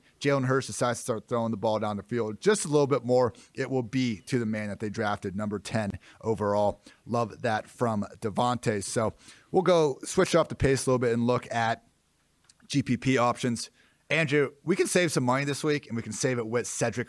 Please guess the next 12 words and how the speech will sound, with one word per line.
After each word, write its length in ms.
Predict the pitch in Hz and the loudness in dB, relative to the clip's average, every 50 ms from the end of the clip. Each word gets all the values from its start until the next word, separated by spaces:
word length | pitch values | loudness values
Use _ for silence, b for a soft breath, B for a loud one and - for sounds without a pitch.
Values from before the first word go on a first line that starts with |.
| - | -8
Wilson 380 | - 107 110 113 110 - 123 107 | -8 -4 -4 -4 -2 -4 -6 -8
at 140 | 92 90 - - | -8 -10 -10 -6
thirty-one 680 | 120 110 107 104 101 101 - - 95 107 107 104 98 | -4 -4 -4 -4 -6 -8 -10 -12 -8 -8 -6 -6 -8
hundred. 480 | - - - 107 110 110 101 104 92 - B B B B B | -10 -12 -8 -6 -6 -6 -6 -8 -10 -10 B B B B B
I 120 | - - 214 | 2 2 2
don't 180 | 302 - 233 | 2 2 2
know 200 | 202 240 277 277 | 4 4 6 6
if 80 | 262 - | 4 4
he 120 | 226 233 | 2 2
is 140 | 240 240 180 | 2 0 2
gonna 240 | 185 220 220 220 196 | 2 4 4 4 0
be 320 | 165 220 233 226 208 185 | 0 0 0 0 0 -2